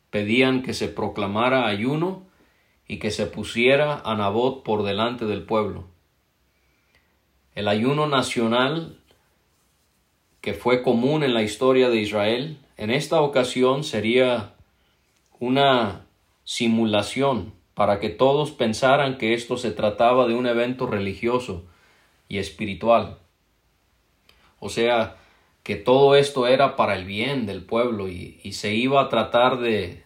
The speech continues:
de ver qué es lo que estaba mal, qué pecado se había cometido. Y esto hacen muchos hoy en día en las asambleas. Usan la palabra de Dios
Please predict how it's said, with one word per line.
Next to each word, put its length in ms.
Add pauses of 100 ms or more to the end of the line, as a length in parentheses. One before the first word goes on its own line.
(100)
de 180
ver 400
qué 220
es 120
lo 120
que 80
estaba 400
mal, 560
qué 140
pecado 600
se 160
había 300
cometido. 640 (1120)
Y 140
esto 260
hacen 240
muchos 580 (580)
hoy 220
en 140
día 320 (480)
en 140
las 160
asambleas. 720 (920)
Usan 500
la 140
palabra 440
de 180
Dios 640